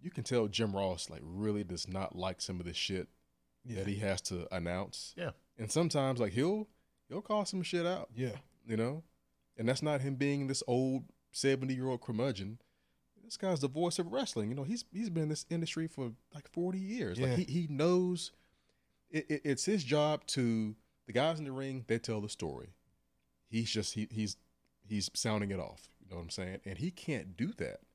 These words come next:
Speaker 1: with some of these, some of these jokers in A E W. You, you can't believe some of these people. And
Speaker 3: Nope.
Speaker 1: then all of 'em are as green as, greener than chlorophyll.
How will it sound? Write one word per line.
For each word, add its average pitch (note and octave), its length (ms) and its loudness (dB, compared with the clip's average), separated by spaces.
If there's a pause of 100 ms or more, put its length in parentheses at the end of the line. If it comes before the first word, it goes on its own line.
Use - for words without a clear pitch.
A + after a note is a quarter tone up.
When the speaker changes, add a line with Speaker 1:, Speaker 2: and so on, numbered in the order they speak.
(460)
Speaker 1:
with A2+ 140 -8
some A2+ 180 2
of G2+ 60 0
these, F#2+ 320 -4 (440)
some A2 140 -2
of F#2+ 60 0
these F#2 120 -2
jokers G2 340 -4
in F2 80 -6
A E2+ 40 -4
E D#2 140 -6
W. D#2 180 -10 (1120)
You, E3+ 160 -18
you A3+ 100 -6
can't C4 220 0
believe G2+ 300 -2
some - 160 -8
of E2 80 -8
these D#2 140 -8
people. - 340 -8
And C#3 160 2
Speaker 3:
Nope. E3+ 100 2
Speaker 1:
then F3+ 180 -4 (720)
all D#3 240 0
of E3 120 -2
'em E3+ 120 -8
are A#2 200 2
as F#2 100 -2
green C#3+ 400 2
as, C3+ 180 -2 (160)
greener C3+ 280 0
than - 80 -4
chlorophyll. D#3+ 760 2